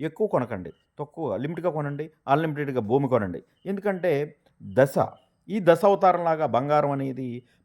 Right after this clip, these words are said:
పది సంవత్సరాలు నడుస్తుంది. అంటే రెండు వేల ఇరవైతో స్టార్ట్ అయిందండి, రెండు వేల ముప్పై దాకా మీకు రన్నింగ్లో ఉంటుంది బంగారం అనేది.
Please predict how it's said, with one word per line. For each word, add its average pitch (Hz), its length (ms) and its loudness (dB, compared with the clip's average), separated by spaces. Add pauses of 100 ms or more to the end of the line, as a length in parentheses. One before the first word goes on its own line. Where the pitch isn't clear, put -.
పది 165 160 4
సంవత్సరాలు 151 420 -2
నడుస్తుంది. 87 420 -8 (200)
అంటే 156 180 2
రెండు 165 220 6
వేల 190 180 12
ఇరవైతో 160 340 4
స్టార్ట్ 143 280 0
అయిందండి, 143 360 -4 (280)
రెండు 143 280 2
వేల 180 240 10
ముప్పై 139 340 0
దాకా 120 280 0 (680)
మీకు 151 200 -14
రన్నింగ్లో 110 380 -2
ఉంటుంది - 340 -10 (200)
బంగారం 110 340 2
అనేది. 76 180 -16